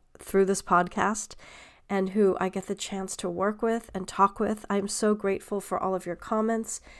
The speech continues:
your emails. I'm grateful for the listener support. Thank you so much. I am grateful for this journey, as hard as it can be sometimes. Uh, sometimes it can still derail me after all this <laughs> time, you know, and it's about making it consistent, doing it consistently.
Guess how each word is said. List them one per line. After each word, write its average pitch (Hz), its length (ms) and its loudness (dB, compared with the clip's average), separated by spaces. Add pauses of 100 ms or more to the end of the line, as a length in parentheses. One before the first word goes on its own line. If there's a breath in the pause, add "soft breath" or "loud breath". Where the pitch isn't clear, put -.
(200 loud breath)
your - 200 -2
emails. 208 540 4 (280 soft breath)
I'm 196 120 0
grateful 196 400 0
for - 160 -6
the 185 120 0
listener 185 360 -2
support. - 680 2
Thank 202 380 -4
you 208 80 -4
so 208 400 2
much. 202 480 -2 (560 loud breath)
I 202 80 2
am 196 220 2
grateful 190 640 -2
for 185 680 0 (220)
this - 340 -6
journey, 208 540 2
as 185 140 -2
hard 214 360 0
as 214 140 0
it - 80 -4
can 208 160 -4
be 196 160 0
sometimes. 208 680 -2 (1200 soft breath)
Uh, 220 60 -2
sometimes 226 480 4
it 220 100 2
can 226 180 0
still 226 340 6
derail 185 380 6
me 185 220 0
after 190 300 -2
all 226 180 6
this 262 220 6
<laughs> - 0 -
time, 254 600 12
you 233 140 8
know, 220 220 8
and 220 120 4
it's 214 160 2
about 208 480 2
making 202 360 0
it - 140 -6
consistent, - 720 -8
doing 196 240 2
it 196 120 -2
consistently. - 760 -8